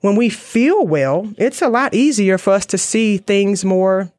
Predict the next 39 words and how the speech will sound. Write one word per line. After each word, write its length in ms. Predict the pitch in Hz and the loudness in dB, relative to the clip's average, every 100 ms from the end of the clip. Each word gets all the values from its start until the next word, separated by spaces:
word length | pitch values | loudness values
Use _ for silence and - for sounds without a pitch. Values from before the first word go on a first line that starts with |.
| _ _ - | _ _ -4
positive, 580 | 170 165 190 254 - - | -2 0 0 0 -4 -2
be 140 | 190 | 0
more 180 | 185 190 - | 2 0 0
a-, 160 | 165 180 | -2 -2
optimistic, 680 | 170 - 185 190 - 247 | -4 -4 -2 -2 -2 -4
have 160 | 196 170 | -2 0
a 140 | 165 - | -2 -2
positive 320 | 180 180 170 - | -4 -2 -4 -4
outlook. 480 | 165 208 220 262 - - - | -4 0 0 -2 -6 -20 -4
When 120 | 196 | 0
we're 100 | 269 | 0
feeling 440 | - 294 311 220 | 0 0 2 2
well, 200 | 190 190 | 2 2
it's 160 | 190 - | 0 -2
easier 320 | 233 254 233 202 | 0 0 2 0
to 60 | |
get 120 | 170 | 0
in 80 | 190 | 0
that 160 | 185 - | -2 -2
place, 260 | 196 185 | -2 -2
in 60 | 165 | -2
that 140 | 160 | -6
space 400 | - 190 180 180 - - - | -4 0 0 -2 -10 -16 -4
and 140 | 175 | 0
do 120 | 196 196 | 0 0
that. 320 | 127 - - _ _ _ _ _ - | -2 -6 -14 _ _ _ _ _ -2
But 120 | 196 | 0
when 120 | 196 | 2
we're 80 | 196 | 2
not 260 | 233 359 - | 2 0 0
feeling 260 | 202 170 | 0 0
so 160 | - 160 | 0 0
well, 380 | 151 165 240 - _ _ _ _ _ _ - | 2 2 -2 -6 _ _ _ _ _ _ -2
it's 200 | 214 208 | -2 0
easy 240 | 233 247 202 | 0 2 0
to 80 | |
kinda 240 | 202 202 185 | 0 -2 0
get 160 | 190 | 0
stuck 380 | - - 208 - | -2 -2 -2 -4